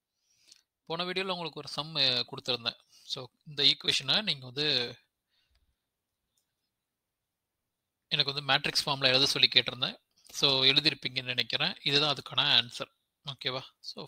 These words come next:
ஃபார்முலா எழுதி, ஃபார்முலால வேல்யூஸ் எடுத்து போட்டிருக்கோம். அவ்வளவுதான். பெரிய வித்தியாசம் ஒண்ணும் கிடையாது. So, போன வீடியோ பாருங்க. பார்த்துட்டு இதோடைய ஆன்சர் செக் பண்ணிக்கோங்க. இப்ப இந்த முதல் பாடத்துக்கான almost கடைசி பகுதிக்கு வந்துட்டோம். ஆ, சில அப்ளிகேஷன்ஸ்,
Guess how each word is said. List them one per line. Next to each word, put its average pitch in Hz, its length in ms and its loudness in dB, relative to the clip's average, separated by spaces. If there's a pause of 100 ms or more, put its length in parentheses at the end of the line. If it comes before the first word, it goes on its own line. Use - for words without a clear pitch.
ஃபார்முலா 147 340 6
எழுதி, 139 240 4
ஃபார்முலால 185 560 -4
வேல்யூஸ் 160 300 6
எடுத்து 135 220 -6
போட்டிருக்கோம். - 460 -10
அவ்வளவுதான். 123 460 -6
பெரிய 127 260 -2
வித்தியாசம் 120 320 -8
ஒண்ணும் 123 160 -12
கிடையாது. 120 360 -4 (1160)
So, - 200 -4
போன 175 180 0
வீடியோ 170 360 2
பாருங்க. 151 500 2 (320)
பார்த்துட்டு 147 260 4
இதோடைய 143 340 4 (120)
ஆன்சர் 151 180 -4
செக் - 300 2
பண்ணிக்கோங்க. 135 420 -2 (1160)
இப்ப 165 180 4
இந்த 165 200 4
முதல் 165 260 4
பாடத்துக்கான 185 580 2
almost 165 340 -4
கடைசி 160 300 2
பகுதிக்கு 147 400 -8
வந்துட்டோம். 135 320 -4 (300)
ஆ, 131 220 -4
சில 151 220 4
அப்ளிகேஷன்ஸ், 165 760 0